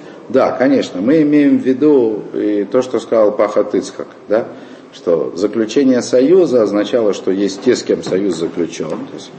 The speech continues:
Ам Исроэль, народ Израиля, и есть остальные народы, с которыми этим союз не заключен. Но это только одна сторона.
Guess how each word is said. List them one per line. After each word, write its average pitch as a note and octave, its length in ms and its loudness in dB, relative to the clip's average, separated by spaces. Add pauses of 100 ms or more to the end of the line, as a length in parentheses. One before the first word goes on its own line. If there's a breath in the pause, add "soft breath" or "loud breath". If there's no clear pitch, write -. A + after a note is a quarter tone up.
(220)
Ам F2 220 -6
Исроэль, E2 440 -6 (140)
народ F2+ 260 -6
Израиля, F#2 460 -4 (360 loud breath)
и E3 60 4
есть G3+ 260 4
остальные D#3 480 2
народы, C#3+ 380 4
с - 40 -10
которыми B2 380 2
этим A#2 200 -4
союз A2+ 260 -4
не C#3+ 140 6
заключен. F2 580 -4 (200)
Но A2 60 -2
это C3+ 160 0
только C#3+ 300 0
одна C3+ 240 2
сторона. D2+ 440 -6